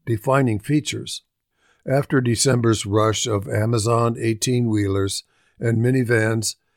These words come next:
headed to grandmother's house, highway traffic falls sharply in January,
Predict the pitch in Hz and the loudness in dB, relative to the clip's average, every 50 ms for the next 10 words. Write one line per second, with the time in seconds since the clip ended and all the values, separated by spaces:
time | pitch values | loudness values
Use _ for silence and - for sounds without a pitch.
0 | _ _ _ - 123 120 131 135 120 - 151 131 120 131 127 127 123 117 110 107 | _ _ _ 0 0 2 0 0 0 0 0 2 2 4 4 4 4 4 2 2
1 | 98 104 101 - - 113 101 101 101 104 101 - - - - _ _ _ _ _ | 2 0 -2 -2 -2 -2 -2 -2 -2 -2 -4 -6 -10 -12 -16 _ _ _ _ _
2 | _ _ _ _ _ _ - 117 117 117 110 110 110 104 - - 127 127 127 - | _ _ _ _ _ _ 0 2 4 4 4 4 4 2 2 2 2 2 2 0
3 | 135 110 - - - 131 131 127 123 120 113 - - - - 156 151 160 165 160 | -2 -4 -4 -2 0 4 4 6 4 4 0 -4 -8 -4 -2 0 0 0 0 0
4 | 120 113 104 101 98 95 85 101 107 95 92 98 98 98 98 98 98 101 107 120 | 0 0 2 2 0 0 0 0 0 0 0 0 -2 -2 -2 -2 -2 -2 -4 -4
5 | 131 127 | -6 -8